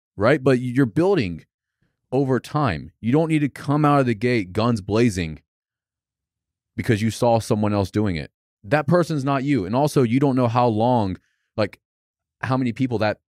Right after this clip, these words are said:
person might have talked to prior, or how many books they read, or all these different things prepare, right? Like, you don't know their situation. It's not you. Don't worry about it. You know where you are at.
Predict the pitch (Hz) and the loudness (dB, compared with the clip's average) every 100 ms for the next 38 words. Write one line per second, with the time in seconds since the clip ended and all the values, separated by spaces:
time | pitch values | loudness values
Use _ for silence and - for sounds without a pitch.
0 | _ - 107 104 98 95 92 - 110 110 | _ -6 -4 -2 -4 -4 -4 -2 -2 -2
1 | - 92 - 104 107 85 80 87 95 98 | -6 -10 -6 -2 -2 -2 -4 -4 -4 -4
2 | 87 107 107 - 107 98 92 87 85 80 | -4 -2 -2 0 0 2 2 2 0 -4
3 | 76 _ _ _ _ _ _ _ _ - | -6 _ _ _ _ _ _ _ _ 0
4 | 120 139 123 113 117 98 117 113 - 90 | 2 2 2 0 -2 -2 -2 -4 -4 -6
5 | 104 80 78 87 92 90 98 107 135 131 | -2 -2 -4 -4 -4 -4 -4 0 0 2
6 | 127 113 110 - - 101 90 90 92 90 | 2 2 0 -4 -6 -4 -4 -4 -6 -8
7 | - _ _ 92 - 117 131 101 98 95 | -12 _ _ -14 -4 -2 -2 -2 -4 -4
8 | 92 - 123 127 104 123 92 82 76 60 | -8 -4 -2 -2 0 0 0 -2 -6 -8
9 | _ _ _ - 113 147 151 139 117 117 | _ _ _ -4 0 4 4 6 4 4
10 | 92 95 185 123 85 73 55 - | 2 0 2 2 0 -4 -8 -16